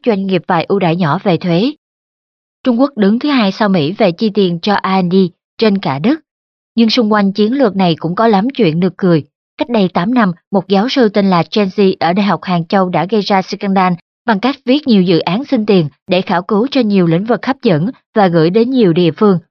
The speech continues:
Kết quả là ông ta đã gửi gần một trăm đơn, lấy được tổng cộng ba trăm sáu mươi lăm triệu đô la. Ông ta tạo niềm tin với địa phương vốn thiếu kiến thức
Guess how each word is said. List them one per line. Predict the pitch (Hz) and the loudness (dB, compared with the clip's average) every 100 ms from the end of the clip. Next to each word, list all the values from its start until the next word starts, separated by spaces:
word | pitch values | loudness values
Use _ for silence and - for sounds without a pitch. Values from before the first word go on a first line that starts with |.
| _ _ _ | _ _ _
Kết | - 302 | -8 -2
quả | 190 156 | -2 0
là | 220 185 - | 2 0 -2
ông | 208 | -4
ta | 208 202 | -2 0
đã | 196 | 0
gửi | 180 160 | 0 0
gần | 196 196 | 0 0
một | 170 160 | 0 -2
trăm | - 202 | 0 2
đơn, | 196 185 - _ | 2 0 -2 _
lấy | 254 285 | -2 0
được | 226 - | 0 -2
tổng | 170 196 | -4 -2
cộng | 190 151 | -2 -2
ba | 214 | -2
trăm | 196 214 185 | 0 -2 -2
sáu | 208 | 0
mươi | 247 | 2
lăm | 226 190 | 0 0
triệu | - 180 | -2 -2
đô | 143 180 | 0 0
la. | 180 165 170 _ _ _ | 2 0 -4 _ _ _
Ông | 233 226 | -6 -2
ta | 214 | -2
tạo | 214 156 | 0 0
niềm | 170 180 | 0 -2
tin | 170 202 | 0 -2
với | 185 185 | 0 0
địa | 240 160 | 2 0
phương | 190 208 175 | 2 0 0
vốn | 196 220 | -2 0
thiếu | 240 262 | -2 -2
kiến | 262 | -4
thức | 262 311 | -4 -6